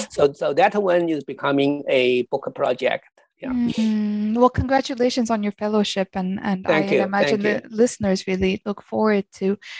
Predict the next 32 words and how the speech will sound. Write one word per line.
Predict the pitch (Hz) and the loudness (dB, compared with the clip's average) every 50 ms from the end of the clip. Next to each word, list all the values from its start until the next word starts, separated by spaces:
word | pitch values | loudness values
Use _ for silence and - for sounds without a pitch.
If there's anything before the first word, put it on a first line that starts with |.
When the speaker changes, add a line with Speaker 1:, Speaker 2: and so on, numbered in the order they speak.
| - - - - | -16 -18 -12 -6
Speaker 2:
reading | 202 202 202 214 196 202 196 190 190 | -2 0 2 4 4 4 2 2 -2
and | 190 190 | -4 -2
hearing | - 208 202 202 190 185 | 2 2 4 4 4 2
more | 185 190 185 185 | 2 2 2 2
about | 196 190 196 190 180 - | 2 2 2 -2 -2 -2
that | - - | -2 -2
as | - 196 - | -2 0 0
it | 208 | 0
unfolds. | - 202 196 92 90 - 107 104 98 196 202 202 - - - _ _ - - - - - - - - _ - | 0 0 0 0 -2 -2 0 0 2 2 0 -2 -4 -12 -18 _ _ -20 -20 -20 -20 -20 -20 -20 -14 _ -2
And | 208 202 | -2 0
in, | 185 - 208 208 208 - _ - | 2 2 2 0 -2 -6 _ -6
and | 208 202 208 | -2 0 2
in | 208 208 | 2 2
relation | 208 208 202 202 208 220 - - 226 208 | 0 0 4 6 6 6 6 4 0 0
to | - - 196 | 0 -2 -2
the, | 185 202 190 190 190 190 196 - - | 0 0 2 2 2 0 -2 -6 -8
to | - 202 | -6 -6
the, | 190 202 190 190 190 196 196 214 226 233 - _ | -2 0 2 2 4 2 2 0 -4 -6 -10 _
to | - - 196 | -4 -2 -2
the | 190 | -2
project | - - - 196 190 190 - 202 185 - - | -2 -2 0 0 0 2 2 0 0 0 -2
on | 202 190 185 | -2 -2 0
genetics, | - 196 190 185 185 185 190 185 185 - - | 0 0 2 4 4 4 4 4 2 0 -8
it | - - | -8 -4
sounds | - 196 190 190 - | 0 0 2 2 2
like | - 220 | 2 0
su-, | - - - - | -2 -4 -6 -6
such | - 220 - 208 | -6 -4 -4 -4
a | 196 | -6
topical | - - - 208 - - 220 - 202 196 190 | -4 -2 -4 -2 -2 -4 -6 -2 0 0 2
and | 190 190 185 190 | 2 0 0 0
relevant, | 185 190 190 185 190 190 208 214 226 - | 2 2 2 2 0 -2 -6 -8 -8 -12